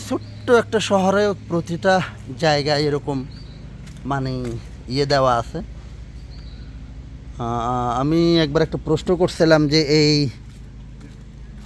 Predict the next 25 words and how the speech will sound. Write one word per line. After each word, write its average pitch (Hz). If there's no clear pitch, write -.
ফায়ার 160
হাইড্রেন্টগুলো 175
এক 165
একটা 170
এক 151
এক 165
কালার। 139
এক 143
ভাই 165
খুব -
চমৎকার 180
উত্তর 160
দিয়েছিল, 143
এটা 143
হলো 175
পানির 160
প্রেশারের 180
উপরে 180
ভিত্তি 139
করে, 123
যেমন 143
লাল 147
যেটা, 147
তা, 147
এটাতে 139